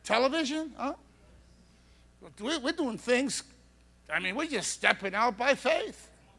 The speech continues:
Doing things that we have never done before,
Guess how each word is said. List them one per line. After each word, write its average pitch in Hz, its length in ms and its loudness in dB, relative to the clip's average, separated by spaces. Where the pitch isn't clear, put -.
Doing 226 180 -2
things 262 360 2
that 247 240 8
we 214 120 2
have 208 160 6
never 240 260 2
done 220 240 0
before, 247 600 6